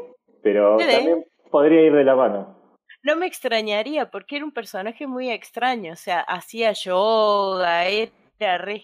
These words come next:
Speaker 2: hippie por un lado, por otro lado era farmacéutica, o sea, era un personaje con muchas, muchas ideas diferentes, o sea, que podría venir de ahí tranquilamente.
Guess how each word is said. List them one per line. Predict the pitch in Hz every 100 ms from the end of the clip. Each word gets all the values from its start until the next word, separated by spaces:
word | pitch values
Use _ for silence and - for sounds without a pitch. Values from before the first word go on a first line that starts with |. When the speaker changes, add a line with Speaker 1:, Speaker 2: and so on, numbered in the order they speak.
| _
Speaker 2:
hippie | 220 233 185
por | - 165 170
un | 208 190
lado, | 190 208 185 175 160
por | 160
otro | 185 208
lado | 180 196 196
era | - 185
farmacéutica, | - 175 147 147 196 190 190 165 165
o | 160
sea, | - 185 160 - - _
era | 220
un | 240
personaje | 233 196 185 196 220 -
con | 185 - _ - _
muchas, | - 233 226 233 180 175 - - _ _ _ _ -
muchas | 262 302 311 277 -
ideas | 220 220 240 254 208
diferentes, | 208 - 185 190 180 147 160
o | 165
sea, | 185 185
que | 175 170 -
podría | 170 180 233
venir | 202 196 196
de | 202
ahí | 165 180 226
tranquilamente. | 202 175 175 190 190 175 170 151 147